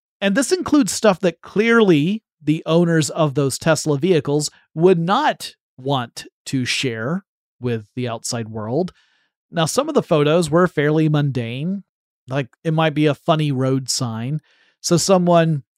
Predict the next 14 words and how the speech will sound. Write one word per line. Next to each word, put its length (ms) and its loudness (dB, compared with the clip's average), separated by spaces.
for 100 0
some 400 4
reason 480 0
in 180 -8
Tesla, 540 -2
started 400 2
to 80 2
look 340 2
at 120 -2
the 60 -2
video 420 0
feed 340 -4
created 500 -4
by 440 -4